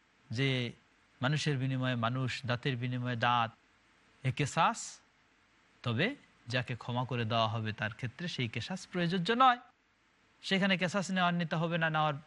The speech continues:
প্রয়োজন নেই। এ আয়াত যখনই নাজিল হয়ে গেল, যারা কেসাস নেওয়ার পক্ষ, তারা অটোমেটিকভাবে এ আয়াত শুনেই তারাও এটাকে ক্ষমা করে দিল।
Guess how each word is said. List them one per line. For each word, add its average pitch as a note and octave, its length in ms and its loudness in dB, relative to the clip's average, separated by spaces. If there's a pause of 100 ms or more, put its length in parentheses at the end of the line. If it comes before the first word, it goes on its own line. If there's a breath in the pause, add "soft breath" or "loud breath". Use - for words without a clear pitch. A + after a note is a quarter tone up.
প্রয়োজন D3+ 280 0
নেই। D3 260 -4 (880)
এ C3+ 120 2
আয়াত B2 240 2
যখনই A#2 360 -4
নাজিল A2+ 320 -2
হয়ে D#3+ 200 0
গেল, G3 220 -2 (680)
যারা A#2+ 260 0
কেসাস C3 420 -4
নেওয়ার A#2+ 240 0 (100)
পক্ষ, - 360 -6 (1120)
তারা A2 400 0 (540)
অটোমেটিকভাবে A#2 840 -2
এ G#2+ 80 0
আয়াত G#2 360 0
শুনেই B2 420 -2 (640)
তারাও E3 260 -2
এটাকে B2+ 280 -4
ক্ষমা A#2+ 260 -4
করে A2 220 -2
দিল। G#2+ 260 -2